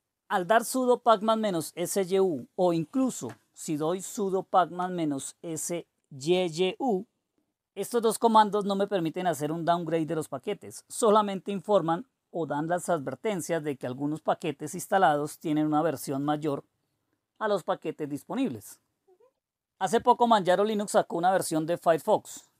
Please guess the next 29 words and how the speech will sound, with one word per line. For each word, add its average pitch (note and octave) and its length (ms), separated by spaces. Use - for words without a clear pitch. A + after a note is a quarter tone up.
exactamente F#3 760
era F3 140
la F3 100
versión D#3 440
cien F#3+ 360
punto F3+ 400
cero E3 380
punto D3 540
uno G3+ 400
raya C#3 460
uno, A3 320
pero A#3 220
parece A3+ 420
que F3 180
esta G3 180
versión D#3+ 300
ha E3+ 40
tenido F3 300
muchos F3 260
problemas, E3+ 540
así D3+ 240
que F3+ 160
fue F#3 180
necesario F3+ 640
volver C#3+ 360
a D3 60
una D3+ 180
versión C#3 320
anterior, C3+ 460